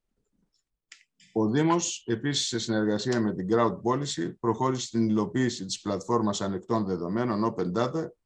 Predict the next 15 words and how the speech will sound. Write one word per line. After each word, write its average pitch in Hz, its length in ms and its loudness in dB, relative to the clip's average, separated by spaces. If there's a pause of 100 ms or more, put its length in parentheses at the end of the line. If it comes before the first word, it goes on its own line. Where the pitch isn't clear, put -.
(120)
και 117 140 -4
πιστεύουμε 131 520 -2
ότι 104 440 -2 (100)
αποτελεί 101 560 -2
καλή 113 300 0
πρακτική 104 480 -2
για 117 120 4
την 98 80 -4
τοπική 98 400 0
αυτοδιοίκηση 110 640 -2
και 101 120 -8
σε 98 100 -6
αυτό 107 180 -4
το 101 80 -6
επίπεδο. 90 380 -6